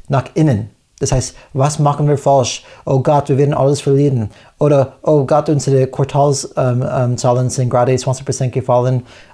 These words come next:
ähm, drei Quartale hintereinander. Wir müssen etwas ändern. Aber das kommt nicht nach einer innerli-,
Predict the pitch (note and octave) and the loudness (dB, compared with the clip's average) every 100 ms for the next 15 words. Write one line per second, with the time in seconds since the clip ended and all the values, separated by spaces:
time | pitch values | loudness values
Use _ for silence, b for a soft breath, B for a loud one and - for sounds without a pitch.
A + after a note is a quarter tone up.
0 | - B2+ B2 C3+ - B2+ C3+ C#3+ C3 C3 | -4 -2 0 -2 0 0 0 0 -2 0
1 | C3 B2+ B2 B2+ B2 B2 B2 G#2+ G#2+ B | 2 0 0 0 0 0 0 0 -2 B
2 | B B B C3+ D3 F3 F3 C#3+ C3 C3 | B B B 4 4 4 2 0 0 0
3 | A#2+ - C3 C3 G2+ F2+ _ _ _ - | -2 -2 0 2 0 -4 _ _ _ -20
4 | _ B B A#2+ C#3 - E3+ D3 E3+ G3 | _ B B 0 0 0 -2 2 0 0
5 | E3 C#3+ F3 F3 D#3 D3+ C#3 | -2 -2 0 0 2 2 0